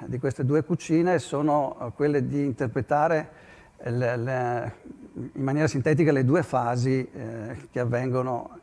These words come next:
i, i, in una cucina, eh, che sia separata dal resto della casa o che sia, eh, a contatto con il resto della casa, che sono la fase della preparazione del cibo e la fase della sua consumazione.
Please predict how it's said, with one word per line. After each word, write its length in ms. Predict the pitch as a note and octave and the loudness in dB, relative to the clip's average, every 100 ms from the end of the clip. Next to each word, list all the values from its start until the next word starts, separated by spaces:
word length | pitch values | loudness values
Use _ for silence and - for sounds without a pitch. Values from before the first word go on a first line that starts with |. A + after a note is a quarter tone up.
| - | -14
i, 160 | A#2+ - | -12 -8
i, 180 | A#2+ - | -8 -8
in 140 | A#2+ B2+ | -8 -4
una 160 | C3 | -4
cucina, 640 | - A#2+ - B2+ A#2 A2 G2+ - - - - - | -4 -6 -4 -4 -4 -8 -12 -20 -20 -20 -20 -20
eh, 220 | - - - | -18 -14 -6
che 100 | A#2+ | -2
sia 220 | - D3 | 2 2
separata 480 | D#3 D#3 C#3 D3+ D#3 | 4 4 4 4 4
dal 120 | D3 | 2
resto 180 | D3 D3+ | 2 2
della 120 | C3 | 2
casa 280 | C#3+ E3+ F3 | 4 4 2
o 80 | |
che 100 | A2 | 0
sia, 800 | B2+ D#3 D3+ C#3 - - A#2 - | -4 2 4 4 2 -6 -8 -6
eh, 20 | - | -6
a 80 | - | -6
contatto 420 | C#3 - C#3 C#3 | -4 0 0 0
con 140 | B2+ | -4
il 40 | B2 | -2
resto 220 | C3 D3 | -2 0
della 140 | D3 | -2
casa, 260 | D#3+ C3+ C3 | 0 -2 -2
che 60 | B2 | -2
sono 220 | C#3 C3 | -2 -4
la 40 | |
fase 320 | G#2 C3+ C3 | 2 2 2
della 160 | A#2+ B2+ | -2 -2
preparazione 580 | A2 A#2+ C3 C3 C#3+ C#3 | -4 -4 -2 -2 -2 -2
del 120 | C#3+ | -4
cibo 520 | - B2+ G#2+ B2+ - - | -4 -4 -2 -4 -6 -8
e 80 | |
la 80 | B2+ | -10
fase 340 | - B2 B2+ C3+ | -4 -2 -2 -2
della 160 | A#2 | -4
sua 240 | A2 C3 A#2+ | -4 -4 -4
consumazione. 800 | A#2 - B2 A2+ - G2+ A2+ | -6 -6 -6 -6 -8 -8 -10